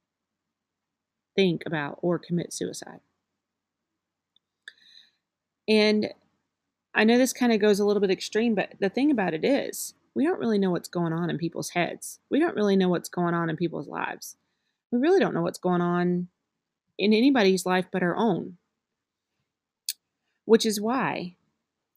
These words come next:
it is super, super, super, super important. And I say this in my lives on Facebook all the time.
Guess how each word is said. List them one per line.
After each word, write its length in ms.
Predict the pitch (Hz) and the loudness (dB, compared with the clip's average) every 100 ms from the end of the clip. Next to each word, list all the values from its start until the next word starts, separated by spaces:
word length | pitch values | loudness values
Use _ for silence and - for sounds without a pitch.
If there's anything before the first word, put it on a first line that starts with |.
| _ | _
it 140 | 214 226 | 2 4
is 200 | 226 - | 2 -2
super, 640 | - 262 247 226 202 202 | -2 -2 -2 -2 -4 -4
super, 500 | - - 240 240 226 | -4 -2 -2 0 -2
super, 520 | - - 247 - 233 | -2 -2 -2 0 -2
super 420 | - 233 226 220 | -2 -2 -2 -4
important. 720 | - 190 - 262 269 160 - - _ _ _ _ _ - | -4 -6 -2 -2 0 -2 -6 -12 _ _ _ _ _ 0
And 80 | 196 | 2
I 120 | 220 | 2
say 200 | - 269 | 2 2
this 180 | 233 214 | 2 2
in 60 | |
my 160 | 190 175 | 2 2
lives 340 | 175 190 185 | 0 0 0
on 140 | 185 170 | -2 -2
Facebook 400 | 180 180 175 175 | -2 -2 -4 -4
all 140 | 165 | -4
the 40 | |
time. 460 | 160 196 196 185 | -4 -2 -2 -2